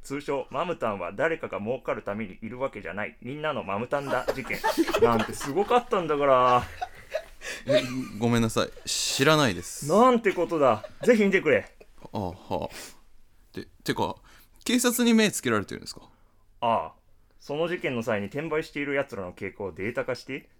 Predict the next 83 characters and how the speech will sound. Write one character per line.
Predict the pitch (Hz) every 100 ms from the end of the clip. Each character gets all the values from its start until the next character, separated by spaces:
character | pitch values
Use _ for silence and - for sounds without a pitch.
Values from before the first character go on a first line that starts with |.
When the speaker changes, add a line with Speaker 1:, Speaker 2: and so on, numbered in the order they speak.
| _
Speaker 1:
そ | 117
の | 127 160
傾 | 175 165
向 | 156
に | 151 127
該 | 139 156
当 | 165
し | 160
得 | 156 151 139
る | 98 - _ _ -
人 | 107
間 | 98 98
を | 95
全 | 101 156 175
員 | -
エ | 120
ス | 151
エ | 156
ヌ |
エ | 160
ス | -
で | 95
個 | - 113
人 | 135 156
情 | 160
報 | 139
を | 92
公 | - 113
開 | 113
し、 | - -
吊 | - 123
る | 135
し | 156
上 | 151
げ | 135
た | 90
ん |
だ。 | 80 - - - _
そ | -
の | 113 110
時 | 120 113
に | 95
警 | - 123
察 | 131 - 123
に |
目 | 110 160
を | 131
つ | -
け | 101
ら | 90
れ |
た。 | - 85 - _ - - -
今 | 139 127
で | 110
も、 | 98 - _ _
ワ | - 113
ン | 151
フ | -
ォ | 131
ア | 127
マ | 123
ム | 104
タ | 65
ン、 | 58 _ -
オ | 107 151
ー |
ル | 165
フ | - 143
ォ | 127
ア |
マ | 113 117
ム | 120
タ | 123
ン | 120
運 | 113
動 | 104
は | 113
続 | - 107 90 92
い |
て | 90
い | 101
る | 110
よ。 | 101